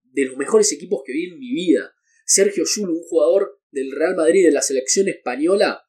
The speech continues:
nunca, no pisó la N B A y yo lo considero en mi top de jugadores, eh, mundiales, porque nada, lo mismo, visualmente me llama mucho la atención cómo juega. Es principal ver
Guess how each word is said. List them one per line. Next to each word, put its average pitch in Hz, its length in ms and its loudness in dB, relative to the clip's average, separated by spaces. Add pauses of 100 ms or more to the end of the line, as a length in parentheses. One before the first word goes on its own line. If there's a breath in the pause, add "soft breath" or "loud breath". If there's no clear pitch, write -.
(420)
nunca, - 600 0
no 233 220 8
pisó 226 280 2
la 202 140 2
N 214 200 0
B 147 140 0
A 202 180 -2 (200)
y - 80 -18
yo 190 120 -2
lo 175 100 4
considero 160 640 0
en 135 160 -12
mi - 140 -18
top - 200 2
de 147 120 0
jugadores, 135 920 -2 (380)
eh, 123 200 -10
mundiales, 143 560 2
porque 120 480 -18
nada, 175 220 -2
lo 127 140 -4
mismo, 160 340 -8
visualmente 175 640 -8
me - 80 -8
llama 214 320 -8
mucho 220 240 -6
la 135 80 -10
atención - 380 -14
cómo 170 180 -14
juega. 180 480 -2 (1080)
Es - 140 -8
principal - 800 -2
ver - 240 -4